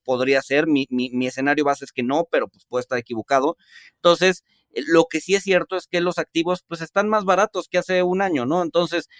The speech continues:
empezar a promediar a la baja creo que es lo más sensato,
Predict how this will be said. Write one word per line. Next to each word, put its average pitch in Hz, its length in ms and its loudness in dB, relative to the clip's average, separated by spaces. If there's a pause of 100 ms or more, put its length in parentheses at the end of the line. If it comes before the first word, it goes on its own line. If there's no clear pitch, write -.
(140)
empezar 170 460 2
a 226 60 2
promediar 170 420 4
a 185 60 4
la 170 100 6
baja 170 400 2 (400)
creo 156 220 4
que 170 80 0
es 160 60 2
lo 147 100 2
más 131 200 0
sensato, - 520 -8